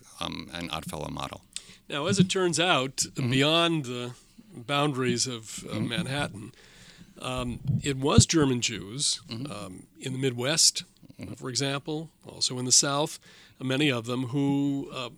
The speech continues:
Speaker 2: once the founders,
Speaker 1: Mm-hmm.
Speaker 2: uh, apparently once the word got out of what the founders were doing,
Speaker 1: Mm-hmm.
Speaker 2: uh, the, um, the ball was picked up elsewhere. And so we see in places like Cincinnati and
Speaker 1: Right.
Speaker 2: Louisville and elsewhere where there were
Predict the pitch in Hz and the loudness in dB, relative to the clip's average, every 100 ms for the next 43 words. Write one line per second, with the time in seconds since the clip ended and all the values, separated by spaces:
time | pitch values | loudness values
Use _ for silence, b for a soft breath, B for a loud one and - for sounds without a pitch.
0 | - 127 139 170 175 - - B B B | -18 -10 -4 0 4 4 4 B B B
1 | B B B - - - 160 170 160 127 | B B B -12 -6 2 4 4 4 0
2 | 135 131 - - 98 107 127 117 156 143 | 0 2 2 0 -8 -10 -10 -8 -4 -4
3 | 147 135 151 - 135 143 147 135 139 156 | -2 -2 0 -2 0 -2 -2 0 0 0
4 | 131 127 127 - 143 139 123 135 123 143 | -2 -6 -6 -4 -2 -2 -4 -4 -2 2
5 | 196 127 127 156 165 107 127 131 139 135 | 4 2 -2 -6 -6 -4 -4 -4 -6 -8
6 | 127 135 135 135 127 131 - 127 143 151 | -6 -4 -4 -4 -4 -8 -12 -6 -4 -2
7 | 135 - 151 - 143 - 160 208 - 104 | -4 -4 -8 -6 -6 -6 -6 -4 -4 -6
8 | 92 95 120 147 135 131 - 202 131 - | -14 -6 -2 -2 0 2 2 0 -4 -6
9 | 139 151 151 104 92 - 110 - - 143 | -4 -4 -4 -6 -6 -6 -4 -6 -6 -8
10 | 147 123 104 104 127 147 160 104 - B | -6 -4 -4 -4 -4 -6 -6 -8 -12 B
11 | B B - 196 170 127 123 127 131 131 | B B -2 0 0 -2 -4 -4 -4 -2
12 | 127 | -4